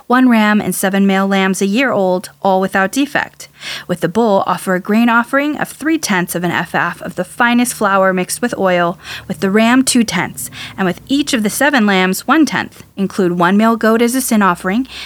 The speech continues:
in addition to the sin offering for atonement, and the regular burnt offering with its grain offering and their drink offerings.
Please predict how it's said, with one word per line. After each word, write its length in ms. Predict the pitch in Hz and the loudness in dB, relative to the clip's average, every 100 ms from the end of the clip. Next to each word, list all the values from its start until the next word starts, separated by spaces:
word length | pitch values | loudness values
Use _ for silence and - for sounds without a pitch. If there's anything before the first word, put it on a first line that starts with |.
| - - | -8 0
in 80 | |
addition 420 | 214 208 277 247 233 | 0 0 0 2 2
to 100 | 196 | 0
the 120 | 185 | -2
sin 220 | - 180 | -2 0
offering 420 | 104 165 180 170 | 0 0 -2 -4
for 160 | - 180 | -2 -4
atonement, 520 | 190 302 311 175 - _ - - - | 0 2 2 2 -2 _ -20 -12 -4
and 120 | 190 | -2
the 80 | 175 | 2
regular 420 | 196 202 240 233 | 0 2 2 2
burnt 240 | 214 214 | 2 0
offering 480 | - 180 - 170 170 | 0 -2 -2 -4 -2
with 180 | 156 160 | -4 -6
its 160 | 165 - | -6 -4
grain 240 | 247 247 | 0 2
offering 540 | 233 220 233 226 220 - | 2 0 0 0 0 -2
and 320 | 190 202 202 | -2 0 0
their 220 | 190 185 | 0 -2
drink 300 | 190 151 165 | -4 -8 -6
offerings. 580 | 98 - - - - | -6 -8 -12 -12 -14